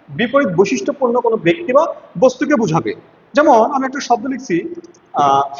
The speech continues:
অকেজো, অকেজো। বলছি কি? অথৈ, অথৈ। বলছি নিষ্ঠুর, নিষ্ঠুর। বলছি বেতার। বলছি, উম,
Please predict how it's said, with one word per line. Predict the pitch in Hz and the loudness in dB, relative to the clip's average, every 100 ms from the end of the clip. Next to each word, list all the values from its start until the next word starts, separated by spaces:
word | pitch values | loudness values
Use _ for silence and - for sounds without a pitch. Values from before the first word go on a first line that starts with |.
| - 208 254 | -2 4 6
অকেজো, | 262 254 202 139 117 139 - _ _ _ _ _ _ _ _ _ _ _ _ 214 | 4 2 -2 -2 -8 -12 -16 _ _ _ _ _ _ _ _ _ _ _ _ 4
অকেজো। | 233 - 196 143 101 - - _ _ _ _ _ _ - | 4 2 -2 -2 -6 -10 -20 _ _ _ _ _ _ -4
বলছি | 220 220 233 | -2 0 0
কি? | 226 - - | 0 -2 2
অথৈ, | 214 220 208 220 185 117 95 - - _ _ _ _ _ _ _ _ _ - | 4 4 0 -6 -4 -4 -6 -10 -18 _ _ _ _ _ _ _ _ _ 2
অথৈ। | 214 214 156 - - | 2 2 -4 -4 -4
বলছি | 185 226 240 | -4 0 2
নিষ্ঠুর, | 262 - - - 135 101 - - - _ _ _ _ _ _ _ _ _ _ - | 2 -2 -2 0 0 -2 -8 -14 -20 _ _ _ _ _ _ _ _ _ _ -2
নিষ্ঠুর। | 214 220 - 220 120 - - - _ - | 0 0 -2 0 0 -2 -8 -14 _ -2
বলছি | 180 202 262 202 226 311 381 - _ 151 | 0 2 2 2 0 -6 -10 -18 _ -4
বেতার। | 160 220 226 226 190 123 107 _ _ _ _ _ _ _ _ _ _ _ _ _ _ _ 151 | 4 4 4 0 -2 -2 -4 _ _ _ _ _ _ _ _ _ _ _ _ _ _ _ -2
বলছি, | 196 196 226 233 247 - - - _ _ _ _ _ 160 | 0 2 0 0 -6 -12 -16 -20 _ _ _ _ _ -6
উম, | 160 160 | -4 -4